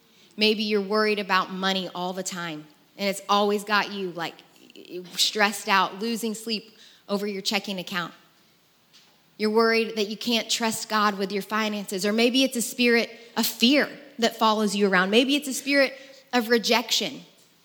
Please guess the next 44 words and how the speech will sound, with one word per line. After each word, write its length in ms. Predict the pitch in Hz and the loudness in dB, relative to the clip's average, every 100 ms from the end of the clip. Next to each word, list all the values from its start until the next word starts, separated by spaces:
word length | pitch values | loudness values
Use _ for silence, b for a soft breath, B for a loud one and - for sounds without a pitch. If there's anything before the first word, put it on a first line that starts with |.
| - | -6
Like, 180 | 220 208 | -4 0
you 80 | 254 | 0
can't 340 | - 277 - | 2 2 2
leave 320 | 220 247 262 214 | -2 0 0 0
this 200 | 240 - | 0 0
place 340 | 247 240 233 | -4 -4 -4
today 220 | 220 208 | 0 0
without 320 | 196 202 214 | 2 0 0
getting 260 | 208 254 262 | 0 2 4
in 100 | 247 | 2
your 140 | 226 | -2
car 380 | 220 - 247 226 | -8 0 2 2
and 120 | 196 | 0
this 160 | 214 208 | -6 -6
little 300 | 254 247 240 B B | -2 -2 -4 B B
spirit 540 | - - 277 262 226 | -14 -2 2 2 0
coming 320 | - 254 247 | -2 -2 -2
to, 200 | 233 233 | -2 -2
to 360 | 214 - - 285 | -2 -4 4 4
rest 340 | 240 247 262 | 6 2 2
on 160 | 254 240 | -2 -2
your 120 | 233 | -2
shoulder 420 | 214 247 247 240 | -2 0 2 2
and, 220 | 220 208 202 B B | 0 -2 -6 B B
and 160 | 247 240 | 0 2
chattering 540 | - 262 254 254 247 | 2 4 4 2 2
in 120 | 233 | 2
your 140 | 233 226 | 2 0
ear, 180 | 254 254 | 2 0
"Hey, 180 | 240 254 | 2 0
did 180 | 247 220 | 0 0
you 120 | 247 | 0
notice 320 | 247 247 247 | 2 2 0
so-and-so 480 | 254 233 233 254 240 | -2 -2 -2 0 0
was 140 | 247 | 0
there 180 | 233 240 | 0 -2
today, 200 | 233 233 | 2 2
but 140 | 214 | 4
she 160 | - 233 | 2 2
didn't 240 | 226 233 | 0 0
say 160 | 214 208 | 2 2
hi 200 | 190 214 | 4 2
to 60 | 233 | 0
you? 300 | 190 196 | -4 -6